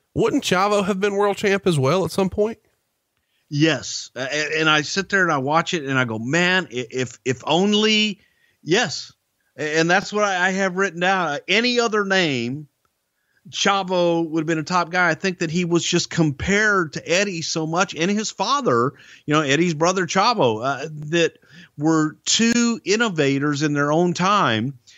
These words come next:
Speaker 2: And I sat there watching Chavo going, "Good God, is he on the money?" And of course, you know, he's in there with, uh, five other guys that are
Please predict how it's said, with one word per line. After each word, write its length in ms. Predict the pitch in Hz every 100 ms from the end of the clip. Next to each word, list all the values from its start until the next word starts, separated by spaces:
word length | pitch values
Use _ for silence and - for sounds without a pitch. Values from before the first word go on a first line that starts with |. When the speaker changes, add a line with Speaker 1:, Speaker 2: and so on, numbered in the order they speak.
| - - _
Speaker 2:
And 540 | 151 160 160 156 156 - -
I 120 | 139
sat 240 | 143 190 175
there 100 | 170
watching 380 | 175 175 160
Chavo 360 | 139 185 175 143
going, 300 | 117 117 113 -
"Good 720 | 285 311 202 113 85 110 131 - -
God, 420 | 381 370 311 175
is 160 | 143 135
he 160 | 170
on 200 | 151 143
the 80 | 131
money?" 480 | 131 139 120 87 78 _ - - - -
And 460 | 214 214 208 202 - _ _ _ _ _ _ -
of 120 | 147
course, 320 | - 254 -
you 80 | 202
know, 80 | 190
he's 180 | 165 156
in 120 | 190
there 280 | 185 180 190
with, 500 | 139 143 143 - - _ _ _ _ -
uh, 280 | 117 107 92
five 280 | - 123 143
other 180 | 165 165
guys 480 | 170 196 180 151 139
that 140 | 127
are 340 | 120 113 107